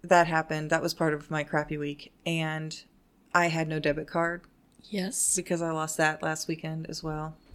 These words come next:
Speaker 1: 'Cause that was
Speaker 2: And
Speaker 1: also
Speaker 2: you couldn't get a new debit card because
Speaker 1: And I couldn't get a new one because the printer, the card printer was down at the bank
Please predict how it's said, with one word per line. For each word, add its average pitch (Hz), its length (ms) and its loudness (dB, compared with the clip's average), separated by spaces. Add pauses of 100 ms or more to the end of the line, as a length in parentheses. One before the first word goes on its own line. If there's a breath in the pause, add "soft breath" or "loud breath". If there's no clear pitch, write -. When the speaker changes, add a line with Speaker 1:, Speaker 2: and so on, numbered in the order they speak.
(180)
Speaker 1:
'Cause 165 180 -2
that 156 220 2
was 165 100 4
Speaker 2:
And 226 180 8
Speaker 1:
also 196 340 4
Speaker 2:
you 208 160 6
couldn't 214 300 6
get 196 160 10
a 185 80 8
new 190 180 8
debit 165 300 10
card 165 260 8
because 165 800 6
Speaker 1:
And 208 100 8
I 196 60 8
couldn't 196 220 2
get 180 100 4
a 180 80 4
new 170 180 0
one 175 240 2
because 170 420 0
the 175 120 4
printer, 175 600 0
the 165 120 2
card 165 500 0
printer 180 300 2
was 175 160 -4
down 175 240 2
at 170 100 -6
the 170 60 0
bank 160 600 -2